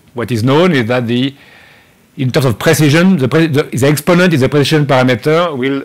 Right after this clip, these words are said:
not, will not pay the curse of dimensionality if, uh, you optimize smooth functions. Okay, so if you want to optimize something which is very irregular,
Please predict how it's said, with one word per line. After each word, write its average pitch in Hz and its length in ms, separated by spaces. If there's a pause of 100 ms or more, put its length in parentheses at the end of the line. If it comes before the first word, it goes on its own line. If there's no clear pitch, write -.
not, 139 500 (140)
will 123 80
not 143 240
pay 165 100
the 135 140
curse - 220
of 131 80
dimensionality 135 720
if, 151 340 (800)
uh, 135 340
you 135 200 (100)
optimize 139 540
smooth 143 260
functions. 120 460 (580)
Okay, 131 140
so 123 120
if 135 180
you 151 60
want 165 140
to 170 80
optimize 160 240
something 156 260
which 139 140
is 120 80
very 156 400
irregular, 135 600